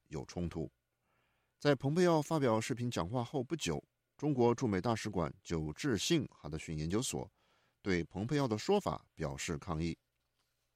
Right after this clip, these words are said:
中国驻美大使馆在信中说：“中国共产党的领导是历史和人民的选择。”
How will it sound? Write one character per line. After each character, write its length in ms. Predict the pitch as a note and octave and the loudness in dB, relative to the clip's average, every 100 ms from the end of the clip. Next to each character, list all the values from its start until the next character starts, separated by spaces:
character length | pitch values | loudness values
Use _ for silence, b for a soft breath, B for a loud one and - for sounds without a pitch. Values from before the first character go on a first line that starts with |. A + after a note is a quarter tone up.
| _ _ | _ _
中 160 | - D#3 | -2 4
国 160 | C#3 | 4
驻 100 | C3+ C#3+ | 4 4
美 140 | G#2+ | 2
大 120 | A#2 | 2
使 100 | A2+ | -2
馆 340 | - F2+ E2 E2 | 0 0 0 -2
在 220 | G#2 F2 | 0 0
信 180 | - G2+ | -2 -2
中 140 | G#2 | -4
说 260 | G2+ B2 - _ _ _ _ _ _ - | 0 0 -2 _ _ _ _ _ _ -2
：“中 180 | G#3 | 4
国 100 | F#3+ | 6
共 160 | F#3 G3 | 6 4
产 240 | D#3 D3+ | 2 2
党 140 | C#3+ G2+ | 4 4
的 60 | |
领 200 | G2 A#2+ | 4 2
导 240 | E3+ G#2 - | 4 2 2
是 300 | - G2+ E2+ | -4 -2 0
历 260 | E2 B2+ G2 | 0 0 0
史 260 | - D2+ | -2 -6
和 160 | C2 D2+ | -8 -6
人 140 | E2 | -4
民 100 | F#2 | -2
的 80 | G#2+ | -2
选 260 | A#2 D2 C2 | -4 -6 -4
择。” 320 | D#2 F2 B2 | 0 0 0